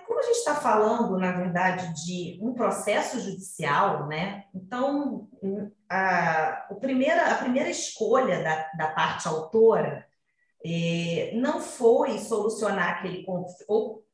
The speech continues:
enfim, pode, pode até ter sido, mas se, digamos, descambou no Poder Judiciário, significa que, em um determinado momento, ela já, ela fez a opção do conflito dela ser solucionado pelo Poder Judiciário, que, em tese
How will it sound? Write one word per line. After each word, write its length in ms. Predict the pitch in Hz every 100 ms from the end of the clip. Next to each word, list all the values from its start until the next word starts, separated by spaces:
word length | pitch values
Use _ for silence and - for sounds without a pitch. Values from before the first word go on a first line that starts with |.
| _ -
enfim, 480 | 190 - 175 147 131
pode, 200 | 185 180 - -
pode 200 | 190 196
até 160 | 190 240
ter 180 | 262
sido, 440 | 269 - 214 160 165
mas 440 | 185 185 - -
se, 480 | 254 294 302 160 143
digamos, 500 | 147 170 170 170 -
descambou 600 | 220 - 226 208 180 262
no 100 | 262
Poder 260 | 214 180 175
Judiciário, 640 | 165 151 - 196 190 -
significa 640 | 202 190 214 208 254 277 320
que, 480 | - 214 156 - -
em 140 | 190
um 100 | 226
determinado 580 | 233 226 208 190 170 165
momento, 460 | 160 175 220 190 185
ela 220 | 180 185
já, 280 | 202 208 -
ela 180 | 202 233
fez 320 | 240 254 175
a 60 | 202
opção 560 | - - 190 185 143 - - -
do 140 | 196
conflito 520 | 208 220 220 277 311 175
dela 360 | 180 180 -
ser 260 | - 214 240
solucionado 960 | - 202 185 - 143 156 196 160 143 - - _ _ _ _ -
pelo 280 | 220 269 -
Poder 360 | 247 196 214
Judiciário, 800 | 220 220 - - 262 - - -
que, 260 | - 214 -
em 240 | 233 254 -
tese 800 | 196 185 202 - 302 392 403